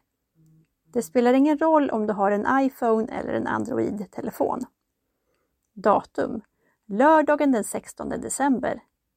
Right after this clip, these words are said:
Tid: tretton till sexton. Plats: Gotlandssalen, Gotlandsgatan fyrtiofyra, Skanstull. Vi bjuder på fika.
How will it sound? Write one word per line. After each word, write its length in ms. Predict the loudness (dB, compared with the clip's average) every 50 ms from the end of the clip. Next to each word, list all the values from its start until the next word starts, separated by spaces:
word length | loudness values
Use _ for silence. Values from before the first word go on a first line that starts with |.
| _ _ _ _ _ _ _ -2
Tid: 320 | 0 2 2 2 0 -4 _ _ _ _ _ -4
tretton 400 | -4 -4 -4 -4 _ -4 -2 -2
till 140 | -2 -2 -4
sexton. 560 | -6 -6 -10 -12 -12 -10 -8 -6 -6 -6 -8 -12 _ _ _ _ _ _ _ _ _ _ _ _ _ _ _ _ _ _ _ _ _ _
Plats: 560 | -2 2 2 2 2 _ -14 -16 -16 -16 -18 _ _ _
Gotlandssalen, 1300 | -4 -4 -4 -4 _ -4 -2 -2 -2 -2 -4 -8 -12 -14 -6 0 2 4 4 4 2 0 -2 -4 -6 -10 _ _
Gotlandsgatan 840 | -4 -4 -4 _ -8 -8 -8 -6 -4 0 0 0 0 0 -4 -6
fyrtiofyra, 680 | -6 -8 -10 -8 -10 -10 -10 -10 -10 -6 -4 -4 -4 -4 -6 _ _ _ _ _ _
Skanstull. 760 | -20 -14 -10 -8 -8 -8 -8 -10 -8 -6 -6 -6 -6 -8 -16 -20 _ _ _ _ _ _ _ _ _ _ _ -8
Vi 100 | -6 -4
bjuder 380 | 0 2 2 2 4 2 0
på 140 | 0 -2 -14
fika. 420 | -10 -10 -12 -10 _ -14 -14 -14